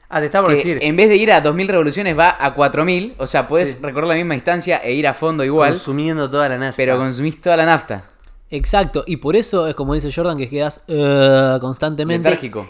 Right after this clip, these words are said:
Speaker 3: Y además pasan muchas cosas. No me voy a ir mucho por las ramas, pero por ejemplo,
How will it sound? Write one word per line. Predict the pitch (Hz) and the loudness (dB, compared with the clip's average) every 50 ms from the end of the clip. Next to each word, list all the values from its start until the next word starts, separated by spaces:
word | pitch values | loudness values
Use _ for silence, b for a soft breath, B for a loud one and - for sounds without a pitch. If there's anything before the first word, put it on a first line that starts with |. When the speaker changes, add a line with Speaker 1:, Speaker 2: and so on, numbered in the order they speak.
| - | -6
Speaker 3:
Y | 175 160 | -4 -4
además | 156 180 226 233 - | -2 -2 -2 -2 -2
pasan | 254 233 - 214 190 | -4 -4 -4 -4 -4
muchas | 185 208 202 - 170 - | -2 -4 -4 -4 -6 -6
cosas. | - 190 202 180 - - 120 110 - B B B B B B B | -2 0 0 0 0 0 -4 -10 -10 B B B B B B B
No | 170 170 | -2 0
me | 180 | 4
voy | 185 | 4
a | 175 | 4
ir | 165 | 4
mucho | 175 156 160 139 | 2 0 0 -2
por | 151 151 | 0 -2
las | 147 156 | -2 0
ramas, | 170 185 180 156 - | 0 -2 -2 -2 -2
pero | 151 131 131 123 | -2 -2 -2 -2
por | 139 | -2
ejemplo, | 147 - 180 160 143 123 120 120 120 | -2 -2 -2 -4 -4 -4 -6 -6 -8